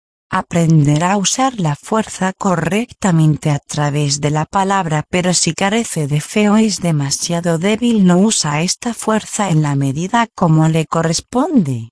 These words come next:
Por lo tanto, dejad primero que la fe se convierta en esa fuerza,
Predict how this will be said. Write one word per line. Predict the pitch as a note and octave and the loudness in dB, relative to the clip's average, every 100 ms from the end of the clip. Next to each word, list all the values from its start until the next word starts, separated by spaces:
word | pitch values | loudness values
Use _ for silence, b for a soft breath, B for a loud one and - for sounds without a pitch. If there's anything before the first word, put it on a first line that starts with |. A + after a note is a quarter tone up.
| _ _ _ _ _ _ _ - | _ _ _ _ _ _ _ -4
Por | A3 G3+ | -2 0
lo | G3+ E3+ | 0 -2
tanto, | - E3+ D#3+ C#3 D3+ C#3+ - _ _ - | 0 2 2 0 -4 -6 -10 _ _ -2
dejad | F#3 F3+ - B3 B3 - - | 0 -2 -4 -4 -4 -6 -8
primero | G3+ F#3 G#3 A3+ F3+ | 0 2 2 0 -2
que | - | -2
la | E3 D3 | -2 -2
fe | - G#3+ A#3 | -4 -2 -2
se | A#3 - F3+ | -2 -2 -2
convierta | - D#3+ D#3 F3 G#3 A3 - D#3 - | 0 4 4 2 0 -2 -6 -6 -4
en | E3+ | 0
esa | F3+ G3 C4+ | 0 0 -2
fuerza, | A#3+ G#3+ G#3+ - - C3+ | -2 0 0 -2 -6 -6